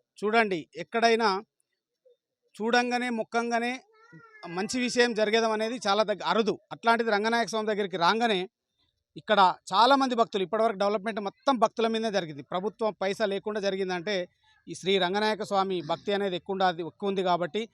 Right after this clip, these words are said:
ఈ రాష్ట్రంలో ఉన్న, దేశంలో ఉన్న ప్రజలు శ్రీ వెంకటాయపల్లి రంగనాయక స్వామిని దర్శించుకొని మీరు కూడా ఈ స్వామి యొక్క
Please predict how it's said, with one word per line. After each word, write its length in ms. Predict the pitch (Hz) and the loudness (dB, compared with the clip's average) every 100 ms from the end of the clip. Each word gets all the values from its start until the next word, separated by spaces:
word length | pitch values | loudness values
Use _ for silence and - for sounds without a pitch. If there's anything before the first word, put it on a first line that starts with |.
| _ _ - | _ _ -6
ఈ 100 | 175 175 | 0 4
రాష్ట్రంలో 400 | 185 - 214 202 | 4 2 0 0
ఉన్న, 120 | 202 196 175 | -2 -2 -2
దేశంలో 280 | 185 202 202 | -4 -4 -4
ఉన్న 100 | 190 175 | -4 -2
ప్రజలు 300 | 175 208 180 - _ _ _ - | 0 2 0 -6 _ _ _ -2
శ్రీ 80 | 202 190 | 0 0
వెంకటాయపల్లి 560 | 202 226 233 233 226 214 | 2 6 6 6 2 2
రంగనాయక 360 | 208 208 208 156 | 2 0 -2 0
స్వామిని 280 | 202 202 160 | 0 0 0
దర్శించుకొని 560 | 170 220 220 190 214 240 - _ _ - | -2 -2 -4 -2 -2 -2 -6 _ _ -10
మీరు 320 | 175 226 262 262 | 0 2 4 6
కూడా 140 | 262 240 | 6 6
ఈ 20 | 220 | 4
స్వామి 240 | 202 208 220 | 0 2 0
యొక్క 140 | 214 | 0